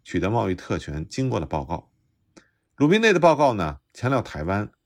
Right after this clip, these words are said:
是一个好的不能再好的地方，除了气候好、物产丰富、煤产量大、品质优良，可以作为轮船的加煤站以外，而且港湾非常便于船只的停泊，劳动力非常充足，工资还低廉，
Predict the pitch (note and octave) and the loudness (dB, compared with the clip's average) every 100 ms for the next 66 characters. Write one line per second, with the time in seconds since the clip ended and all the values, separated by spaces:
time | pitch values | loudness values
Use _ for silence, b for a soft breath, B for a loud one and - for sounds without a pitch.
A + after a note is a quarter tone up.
0 | _ - C#3+ C3+ A#2 - - - A#2 A2 | _ 0 2 4 2 -2 -10 -8 -6 -6
1 | A2+ A#2 F#2+ - - E2 C#2 - _ _ | -2 -2 -2 -10 -12 -10 -10 -14 _ _
2 | _ _ _ - D#3 E3+ - F3 C3 D#2+ | _ _ _ 0 4 4 2 -2 -2 -4
3 | - - - _ - C3+ A2 - A2 A2+ | -8 -18 -20 _ -4 -2 -2 -6 -6 -6
4 | A2 - - _ _ _ B2 D3 A#2+ - | -6 -8 -10 _ _ _ 0 0 -2 -4
5 | F#2+ - - - _ _ _ - F2 F#2 | -4 -4 -6 -14 _ _ _ -6 -2 0
6 | B2+ B2+ G#2+ - - - A#2+ F#2+ A2+ G2 | 2 0 -2 -10 -20 -2 -2 0 2 2
7 | F#2+ A2+ A#2 D#2+ E2+ E2 G#2+ A2+ A2+ G2+ | 0 -2 -6 -6 -6 -4 -4 -4 -4 -4
8 | E2 F#2 D#2 - _ b b C3+ D#3+ F3+ | -4 -6 -6 -8 _ b b 2 4 4
9 | - - F2+ G#2 - _ _ - C#3+ C3+ | 0 -6 -4 -4 -4 _ _ 0 2 2
10 | C3+ B2+ E2 D#2+ E2 - D#2+ G2 F2 - | 0 0 0 -2 -6 -8 -6 -6 -8 -10
11 | D2+ D2+ E2+ - _ _ _ _ - G2 | -16 -10 -8 -8 _ _ _ _ 2 4
12 | C#3+ D#3+ C#3+ - _ A2+ G2 F2+ - A#2+ | 6 4 2 -2 _ -2 -2 -6 -6 -8
13 | - - - _ - A#2+ G#2+ F#2+ E2+ A2+ | -8 -16 -20 _ -4 -2 -2 -4 -4 -2
14 | G2+ - | -4 -6